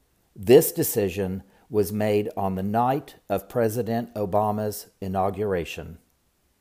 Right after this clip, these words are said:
They didn't even give him a chance.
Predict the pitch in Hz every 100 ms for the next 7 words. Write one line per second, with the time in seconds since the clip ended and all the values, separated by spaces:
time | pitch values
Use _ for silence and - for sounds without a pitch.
0 | _ _ _ _ _ _ _ _ 113 131
1 | 110 90 92 95 90 98 95 104 104 101
2 | 104 87 85 - - -